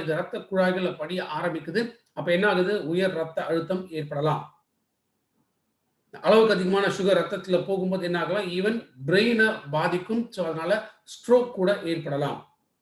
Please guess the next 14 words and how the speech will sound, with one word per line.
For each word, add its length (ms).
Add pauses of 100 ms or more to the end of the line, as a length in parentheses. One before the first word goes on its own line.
(2000)
பல் 200
சம்பந்தப்பட்ட 440
நோய்கள் 480
ஏற்படலாம். 560 (600)
ஃபுட் 260
ஆம்புடேஷன், 640 (140)
so 140
ஏற்கனவே 360
நான் 180
சொல்லியிருந்தேன், 420 (1200)
காலை 300
வெட்டி 280
எடுக்கக்கூடிய 480
ஒரு 160